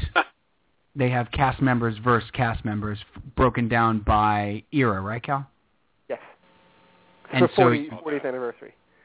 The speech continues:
Speaker 2: Right,
Speaker 1: I
Speaker 2: for the
Speaker 1: like
Speaker 2: fortieth
Speaker 1: that.
Speaker 2: anniversary, and they're gonna have a, they pick the greatest cast member of all time that way.
Speaker 1: Now that's
Speaker 2: So
Speaker 1: a good T-shirt.
Speaker 2: That's a great T-shirt. And, uh, and they really got some of them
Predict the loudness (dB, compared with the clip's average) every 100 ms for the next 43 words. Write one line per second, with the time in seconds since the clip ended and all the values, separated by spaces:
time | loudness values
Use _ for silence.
0 | _ -4 -2 -4 -14 _ _ -8 0 0
1 | 2 2 0 -4 -4 -4 -4 -4 2 4
2 | 4 4 4 4 0 -6 _ _ -4 0
3 | 2 0 -2 -2 -6 -12 _ _ -6 -4
4 | 0 0 0 2 4 2 0 -4 0 0
5 | 2 2 0 0 -2 -2 -4 -8 -12 -16
6 | _ _ _ _ _ _ _ _ _ _
7 | 0 0 2 2 2 2 -2 -8 -12 -14
8 | -14 -18 -20 _ _ _ _ _ -4 0
9 | 0 -2 -6 -2 -2 -2 0 0 0 -6
10 | -8 -14 _ _ _ _ _ _ _ _
11 | 2 4 6 4 4 2 2 0 2 4
12 | 4 4 0 0 0 0 0